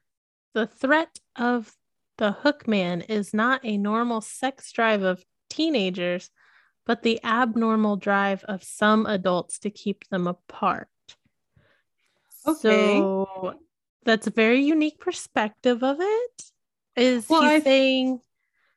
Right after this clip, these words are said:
Speaker 1: is he saying that since the parents aren't getting any, the kids shouldn't be either, and so they force their sexual frustrations in the form of a hooked man to break up the kids' fun times?
Speaker 2: <laughs>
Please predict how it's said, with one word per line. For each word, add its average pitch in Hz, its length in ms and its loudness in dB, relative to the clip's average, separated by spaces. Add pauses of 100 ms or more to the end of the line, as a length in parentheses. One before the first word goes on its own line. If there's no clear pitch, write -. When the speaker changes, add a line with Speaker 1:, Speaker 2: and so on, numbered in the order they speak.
(120)
Speaker 1:
is 214 100 -6
he 220 120 -4
saying 240 320 0
that 214 180 -4
since 214 380 -8
the 214 80 -2
parents 240 580 -2
aren't 220 300 -4
getting 220 340 -2
any, 214 380 0
the 196 160 -8
kids 226 340 -4
shouldn't 220 380 -4
be 214 80 -4 (160)
either, 220 320 0
and 208 200 -4
so 202 140 -8
they 190 160 -6
force 214 400 -4
their 208 180 -6
sexual 208 600 -4
frustrations 277 1000 -2
in 220 140 -2
the 208 100 0
form 240 340 -2
of 196 120 -2
a 208 80 -4
hooked 226 320 -6
man 208 420 0
to 202 160 -6
break 190 340 -2
up 208 240 -4
the 196 60 -10
kids' 196 360 -4
fun 262 280 0
times? 370 480 -4 (240)
Speaker 2:
<laughs> 330 1500 -4